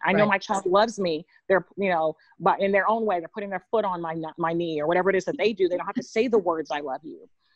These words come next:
Speaker 1: Don't let the world tell you that because your child doesn't present in the way that they think a child should present, that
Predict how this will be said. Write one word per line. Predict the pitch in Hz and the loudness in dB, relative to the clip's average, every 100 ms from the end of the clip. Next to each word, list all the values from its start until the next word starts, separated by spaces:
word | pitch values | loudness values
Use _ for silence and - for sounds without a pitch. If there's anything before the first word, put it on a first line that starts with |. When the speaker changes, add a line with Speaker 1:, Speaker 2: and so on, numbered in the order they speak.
| _ | _
Speaker 1:
Don't | 180 220 247 | 2 2 2
let | 277 | 0
the | 262 | 0
world | 220 226 226 - | 2 0 -2 -6
tell | 226 240 | -4 -4
you | 185 165 160 | -2 -4 -2
that | 165 | -6
because | 170 208 175 | -4 -4 -4
your | 180 | -4
child | - 170 175 | -2 0 2
doesn't | 175 170 | 0 -2
present | 170 170 151 180 170 - _ _ | -4 -4 -2 -4 -6 -14 _ _
in | 185 | 2
the | 185 | 4
way | 175 175 | 6 4
that | 160 170 | 4 0
they | 160 147 151 190 254 | 0 -4 2 2 2
think | 190 165 180 _ _ _ - | -2 -4 -8 _ _ _ -8
a | 160 | -2
child | 202 165 | -2 -2
should | 151 - | -6 -8
present, | 170 175 156 - | -4 -2 -2 -2
that | 170 156 160 | 0 0 -2